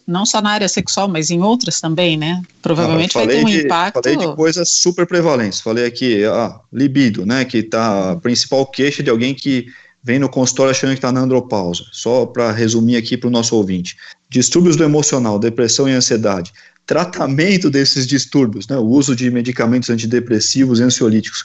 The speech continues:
Speaker 2: causam também efeito na libido. A obesidade por si só e a obesidade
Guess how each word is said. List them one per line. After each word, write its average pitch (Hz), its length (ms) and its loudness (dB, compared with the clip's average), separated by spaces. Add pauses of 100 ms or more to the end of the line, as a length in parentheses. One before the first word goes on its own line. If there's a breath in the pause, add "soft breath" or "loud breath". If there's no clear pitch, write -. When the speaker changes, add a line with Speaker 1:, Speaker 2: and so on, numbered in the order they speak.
(100)
Speaker 2:
causam 110 360 0
também 113 240 0
efeito 113 340 -2
na 107 80 0
libido. 104 420 -4 (600 loud breath)
A 107 100 -2
obesidade 135 880 2
por 131 200 -4
si 120 160 -6
só 185 360 0
e 170 120 -2
a 170 40 2
obesidade 147 880 0